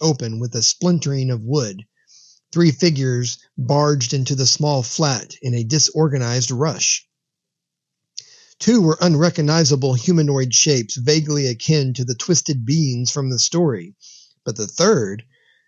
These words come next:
John caught a whiff of sulfur and his blood turned to ice water in his veins. The doorman loomed before him, more decrepit and horrific than ever. Yet John also sensed a new weariness,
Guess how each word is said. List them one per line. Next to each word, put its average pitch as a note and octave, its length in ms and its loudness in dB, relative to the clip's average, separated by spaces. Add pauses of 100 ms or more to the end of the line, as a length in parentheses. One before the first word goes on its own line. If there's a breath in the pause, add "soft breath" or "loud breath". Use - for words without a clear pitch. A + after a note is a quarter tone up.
(220)
John B2+ 240 0
caught B2 320 -2
a G#2+ 60 -4
whiff B2 320 0
of G2+ 120 -6
sulfur C3 540 0
and G2+ 100 -10
his A2 140 -4
blood B2 380 -2
turned C3 320 0
to A#2+ 160 -8
ice D#3 280 0
water A2+ 360 -6
in B2 80 -2
his B2 160 -2
veins. G#2 680 -6 (1000 soft breath)
The B2+ 80 -4
doorman C#3 520 2
loomed D3+ 440 4
before C#3+ 380 0
him, G#2 380 -2 (400)
more D3 280 4
decrepit C3 580 -2
and A#2+ 140 -4
horrific B2+ 540 0
than B2+ 140 -2
ever. G#2+ 400 -4 (440)
Yet F3 160 -2
John E3 280 4
also E3+ 380 2
sensed C3 580 0
a B2 60 -2
new C#3 240 2
weariness, A2+ 800 -2